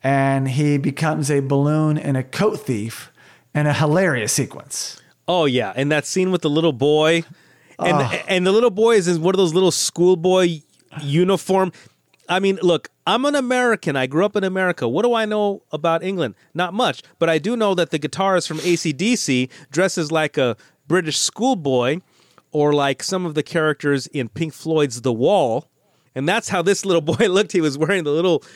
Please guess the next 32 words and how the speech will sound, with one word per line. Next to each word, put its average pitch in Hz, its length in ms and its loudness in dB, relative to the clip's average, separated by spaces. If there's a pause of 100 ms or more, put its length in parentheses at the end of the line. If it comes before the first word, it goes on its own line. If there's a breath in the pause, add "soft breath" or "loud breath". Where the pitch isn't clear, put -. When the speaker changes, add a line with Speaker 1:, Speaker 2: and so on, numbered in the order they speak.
(140 loud breath)
Speaker 1:
Ah. 139 220 2
Speaker 2:
British, 123 260 0
British 180 340 -2
schoolboy 190 520 0
uniform. 165 600 0 (320 soft breath)
And 143 180 -2
then 165 200 2 (220 soft breath)
David 175 260 2
Naughton 175 280 -2
pops 165 280 -2
out 165 80 2
of 143 60 0
the 143 60 -2
bushes 147 320 0 (160 soft breath)
and 135 160 -4
steals 196 320 2
his 160 140 0
balloons. 160 380 2
And 143 160 -2
then 139 80 0
I 135 60 2
love 165 320 0
that 185 180 0
scene 170 320 -2
where 151 80 0
the 135 80 -2
little 156 180 2
boy 147 220 2
goes 151 300 2
to 160 100 0
his 135 160 2
mother, 135 320 2